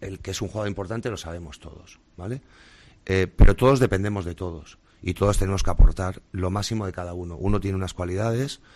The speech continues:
otros otras. Necesitamos la contundencia de los centrales, pero también necesitamos la velocidad de los, nuestros delanteros. Una sin otra no vale. Con una solo no consigues llegar a,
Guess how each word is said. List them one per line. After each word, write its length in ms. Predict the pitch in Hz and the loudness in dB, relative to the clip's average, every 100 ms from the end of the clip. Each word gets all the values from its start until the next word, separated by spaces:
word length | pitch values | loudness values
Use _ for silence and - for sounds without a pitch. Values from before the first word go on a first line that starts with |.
| - - | -20 -12
otros 300 | 85 85 - | -10 -6 -2
otras. 300 | 110 113 110 | 0 0 -2
Necesitamos 560 | 90 87 95 95 92 - | -4 -6 -4 -2 0 0
la 160 | 90 | -2
contundencia 520 | 92 87 90 101 98 | -6 -6 -4 -4 -4
de 100 | 95 | -8
los 120 | 95 - | -8 -10
centrales, 560 | 92 101 120 135 151 - - - | -12 -8 -4 -4 -6 -14 -20 -12
pero 160 | 85 85 | -8 -8
también 240 | 87 95 | -6 -6
necesitamos 640 | 95 87 82 95 98 98 - _ _ _ | -6 -8 -6 -4 -4 -6 -10 _ _ _
la 120 | 95 | -8
velocidad 640 | 87 92 - 95 101 - - _ | -6 -6 -6 -2 -2 -2 -8 _
de 180 | 92 92 | -8 -4
los, 200 | 92 92 | -4 -4
nuestros 320 | 92 95 95 | -2 -4 -4
delanteros. 600 | 90 92 90 113 87 - - - - | -4 -6 -2 -2 -2 -8 -20 -20 -10
Una 180 | 104 117 | -2 0
sin 200 | 110 98 | 0 -2
otra 180 | 117 120 | -2 -2
no 80 | 92 | -2
vale. 320 | 104 87 71 _ _ _ _ _ _ - | -2 -4 -10 _ _ _ _ _ _ -20
Con 160 | - 92 | -10 -4
una 160 | 110 104 | -2 -2
solo 280 | 117 117 | 0 0
no 180 | 101 98 | 0 -2
consigues 480 | 92 90 - 92 87 | -4 -6 -6 -6 -6
llegar 240 | 87 90 | -8 -8
a, 280 | 87 87 85 | -10 -12 -14